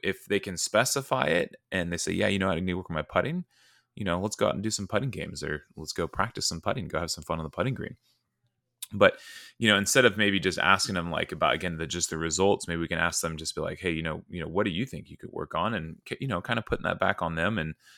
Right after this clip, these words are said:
and let them think about it, I think would be great. Now, once the junior golfer starts playing P G A Junior Leagues, high school, college golf, lots of tournaments, you know, maybe some additional,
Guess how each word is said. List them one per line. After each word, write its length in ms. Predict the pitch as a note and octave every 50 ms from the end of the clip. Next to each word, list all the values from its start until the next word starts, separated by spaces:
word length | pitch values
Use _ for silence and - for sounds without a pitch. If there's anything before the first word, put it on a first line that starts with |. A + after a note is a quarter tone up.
| _ _ -
and 80 | F#2 F#2+
let 140 | G2+ -
them 160 | - B2+ C#3 C3
think 180 | - F2 C#2+
about 220 | - C#2+ - - -
it, 80 | -
I 20 | -
think 160 | - E2 D2
would 80 | D#2
be 60 | D2+ D2+
great. 260 | - E2+ D#2 D2+ - - _ - - - - - - - - - - -
Now, 220 | A2+ A#2 A#2 - - - _ _ _
once 260 | A2+ B2+ D3+ F3+ -
the 80 | - D3
junior 260 | C#3 D3 D3 D3+ C#3+
golfer 440 | C3 C#3 C3+ C3 - D3 C3+ C3 B2
starts 280 | - - B2 - -
playing 500 | - - B2 A#2 A2+ A2+ A2+ G#2+ G#2 G2+
P 140 | - - A2+
G 140 | F2+ E2 E2
A 20 |
Junior 220 | E2 - C3+ D#3 D#3
Leagues, 300 | D3 C#3+ C#3 C3 C3 -
high 180 | - A#2+ A#2
school, 340 | B2 - - - A#2+ A2+ A2
college 360 | - - A2+ G#2+ G#2 F#2+ F#2+
golf, 280 | - G2 G2 G2 F#2+ F2
lots 180 | F2 E2+ E2
of 60 | - -
tournaments, 500 | - A2 G2+ G2 G2 F#2+ F#2+ - - - - - - - _
you 80 | - G2
know, 60 | F#2
maybe 200 | F#2+ A2+ B2+ B2
some 180 | A2 - G#2+ G2+
additional, 580 | F2+ E2 A2 G2+ - G#2+ F#2+ F2+ E2 - -